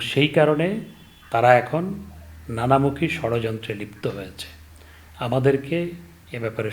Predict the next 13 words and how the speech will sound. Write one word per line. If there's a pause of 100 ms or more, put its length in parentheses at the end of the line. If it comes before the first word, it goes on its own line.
সতর্ক (140)
থাকতে
হবে। (200)
মির্জা
ফখরুল
ইসলাম
আলমগীর
সাহেব (100)
গতকাল (100)
বক্তব্য (120)
রেখেছেন, (120)
দেখলাম, (300)
বলেছেন